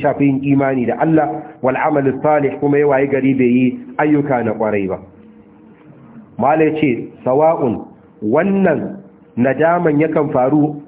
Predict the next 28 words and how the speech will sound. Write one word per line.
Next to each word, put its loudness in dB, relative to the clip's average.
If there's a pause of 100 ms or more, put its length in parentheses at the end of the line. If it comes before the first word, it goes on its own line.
indal 2
mauti, 0
a 0
lokacin 0
mutuwa, 0
daidai 2
ne 2
a -2
yayin 0
mutuwarsa 2
ne, 0 (300)
kama -2
qala 0
subhanahu -2
wa 0
ta'ala, -2 (120)
kamar 2
inda 0
Allah 2
madaukin -2
sarki -2
yake 0
cewa, 0
hatta -2
idza 2
jaa 2
ahaduhumul 0
maut, 0